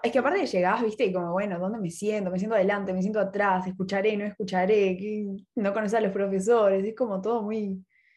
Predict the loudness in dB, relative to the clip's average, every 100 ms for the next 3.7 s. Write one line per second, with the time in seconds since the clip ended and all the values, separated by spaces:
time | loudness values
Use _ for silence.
0 | _ _ _ _ _ _ _ _ _ -2
1 | 0 2 2 2 0 0 0 0 0 2
2 | 2 2 -2 -2 0 0 -2 -6 _ -6
3 | 0 2 2 0 -2 -4